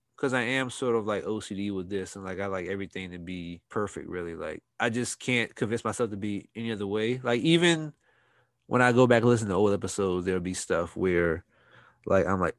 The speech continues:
"Ooh, I shoulda cut it off sooner there," or, "I shoulda took some of those ums out," or, you know what I mean? That's just kinda how I am. But anyway, um, yeah, so there's some people that I just want to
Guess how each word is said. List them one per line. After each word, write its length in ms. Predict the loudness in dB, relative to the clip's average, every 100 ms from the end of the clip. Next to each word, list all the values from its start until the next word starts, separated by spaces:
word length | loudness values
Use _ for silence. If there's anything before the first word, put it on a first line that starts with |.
| -2
"Ooh, 240 | 0 0
I 60 | 0
shoulda 360 | 0 -2 -4
cut 260 | -4 -2 -2
it 120 | 0
off 540 | 0 0 -2 -10 -14 -20 _
sooner 500 | -6 -4 -2 -2 -4
there," 400 | -2 -2 -2 -4
or, 540 | -2 2 4 4 2 -4 _ -20 -20 _ _ 0
"I 100 | 2
shoulda 220 | 6 6
took 180 | 6 4
some 140 | 4
of 80 | 4
those 180 | 4 2
ums 360 | 2 2 2 4
out," 280 | 6 6 2 -2
or, 640 | 2 4 6 4 2 -2 _ _ _ _ _ _ _ _ _ _
you 80 | 6
know 80 | 8
what 80 | 8
I 60 |
mean? 440 | 6 6 6 2 -2 _
That's 160 | 4 6
just 200 | 4 2
kinda 200 | 2 2
how 140 | 2
I 140 | 2 2
am. 360 | 2 0 -2 -8 _ _
But 160 | 6 10
anyway, 480 | 10 10 8 4 -2 _ _ _ _ _
um, 400 | 2 6 8 8
yeah, 240 | 10 10 10
so 420 | 8 10 10 6 _ _ _ 0
there's 160 | 2
some 160 | 4 6
people 240 | 6 8
that 100 | 8
I 100 | 6
just 280 | 6 4 4
want 280 | 2 0 0
to 640 | 0 2 2 0 -2 -4